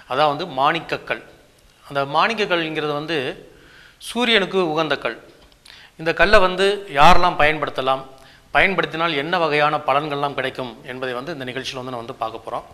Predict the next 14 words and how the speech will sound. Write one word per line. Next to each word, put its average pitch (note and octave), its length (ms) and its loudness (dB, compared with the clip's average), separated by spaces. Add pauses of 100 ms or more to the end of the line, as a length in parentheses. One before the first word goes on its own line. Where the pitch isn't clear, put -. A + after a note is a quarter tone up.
(1000)
இப்ப - 120 -10
இந்த B2+ 260 2
மாணிக்கக்கல்லை D#3+ 720 0
வந்து D#3 480 -2
பார்த்தீங்கன்னா C3+ 440 0
வந்து, A2+ 340 -10 (1080)
இப்போ - 140 -16
பொதுவாகவே F3+ 540 6
வந்து E3+ 200 -2
மாணிக்க F3 420 2
கற்கள் E3 520 2
அப்படின்னு C#3 340 -6
கிடையாது. B2 360 -2
வந்து A2 280 -12